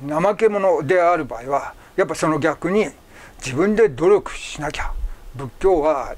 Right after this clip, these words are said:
依存の教えじゃありませんよと。自分で求めなければそれは与えられません。みたいな言い方もします。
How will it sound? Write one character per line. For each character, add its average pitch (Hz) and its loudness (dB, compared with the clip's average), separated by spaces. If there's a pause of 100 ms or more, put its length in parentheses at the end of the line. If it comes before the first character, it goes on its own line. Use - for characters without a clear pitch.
依 - -4
存 196 2 (100)
の 185 2
教 175 2
え 160 0
じ 143 -2
ゃ 120 -2
あ 120 -12
り 127 -12
ま 131 -6
せ - -12
ん - -16
よ - -20 (1040)
と。 151 -4
自 139 -2
分 214 2
で 208 4
求 185 2
め 240 -2
な 175 -2
け 151 -2
れ 151 0
ば 156 0
そ - -2
れ 175 4
は 156 4
与 135 -4
え 156 0
ら 143 0
れ 139 -4
ま 131 -10
せ - -14
ん。 - -18 (540)
み 220 -2
た 196 4
い 180 -4
な 165 0
言 143 -12
い 139 -10
方 175 2
も 135 -8
し - -16
ま 117 -16
す。 - -20